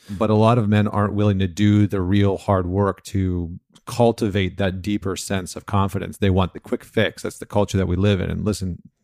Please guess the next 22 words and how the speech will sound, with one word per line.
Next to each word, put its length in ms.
dudes, 420
like, 260
guys, 280
there's 180
no 100
shame. 360
There 220
is 140
no 220
shame 260
in 140
that. 220
I'm, 240
I'm 100
not 200
saying 280
that 360
to, 720
to 160
create 300
any 140
shame. 420